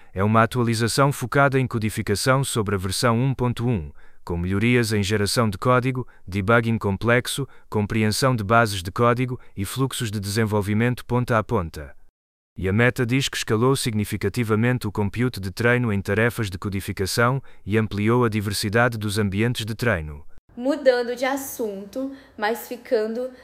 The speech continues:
Speaker 2: na relação entre open source e modelos comerciais. A Neon, empresa de base de dados Postgres especializada, publicou um artigo sobre o Castform,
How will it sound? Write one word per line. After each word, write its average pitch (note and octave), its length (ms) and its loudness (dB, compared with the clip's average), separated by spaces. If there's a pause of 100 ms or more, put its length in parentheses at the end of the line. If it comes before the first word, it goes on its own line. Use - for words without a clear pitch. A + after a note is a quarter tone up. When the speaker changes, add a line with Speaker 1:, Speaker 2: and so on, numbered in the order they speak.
(120)
Speaker 2:
na A3 100 -4
relação A#3+ 580 -4
entre G#3+ 380 -4
open A3 380 2
source G3 580 -6
e G3+ 140 -10
modelos G3+ 480 -6
comerciais. F#3 920 -12 (640)
A G#3+ 140 2
Neon, G#3 640 2
empresa A3 500 2
de A3+ 140 -2
base A3 400 -2
de A3 100 -6
dados F#3+ 440 -4
Postgres F#3+ 640 -6
especializada, G3 1200 -6 (340)
publicou A#3+ 500 0
um A#3 80 -2
artigo A#3+ 560 -6
sobre G3+ 300 -6
o F#3+ 80 -8
Castform, F3+ 1040 -8